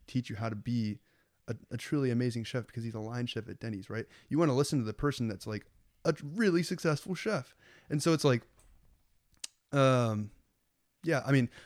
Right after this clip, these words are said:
basically, to go back to what I was talking to, you're learning from, like, seven, eight-figure traders, people that have, like, made millions of dollars in the markets. And so it's like, you can have some confidence in listening to who the,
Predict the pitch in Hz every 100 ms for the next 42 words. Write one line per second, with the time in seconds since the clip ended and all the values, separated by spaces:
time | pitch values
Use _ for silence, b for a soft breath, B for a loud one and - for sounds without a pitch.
0 | B - 160 156 151 135 131 139 143 143
1 | - 131 117 104 - 123 131 107 110 117
2 | 131 143 117 117 110 - - - 135 120
3 | 117 120 - 104 92 - 110 85 - 139
4 | 139 123 117 110 107 107 110 120 123 110
5 | 117 117 104 101 110 107 104 104 104 107
6 | 101 - - _ b b - 117 123 117
7 | 113 113 127 123 123 110 110 _ _ _
8 | _ _ _ _ - 127 127 123 117 -
9 | 120 117 110 104 - - 120 117 - 110
10 | 104 - - b b b b 110 110 104
11 | 104 113 _ _ _ _ _ _ - 113
12 | 117 - 113 107 104 - 110 104 101 110